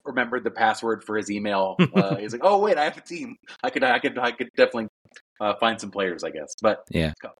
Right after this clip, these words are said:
Speaker 1: every team, uh, appears to be, they, uh, poke with a stick and they're doing something. So I, I, I, I remarked that I just like to see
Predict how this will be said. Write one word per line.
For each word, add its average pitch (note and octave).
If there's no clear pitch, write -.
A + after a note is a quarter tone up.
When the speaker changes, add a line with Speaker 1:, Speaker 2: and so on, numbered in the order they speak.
Speaker 1:
every D#3+
team, G#2+
uh, G#2
appears A2
to -
be, G2+
they, C#3
uh, C#3
poke C#3
with A2+
a A2+
stick A2+
and F#2
they're F#2
doing F2+
something. D#2+
So E2
I, B2+
I, B2
I, A#2+
I B2
remarked G2+
that F#2
I F#2+
just F#2
like F#2+
to -
see F#2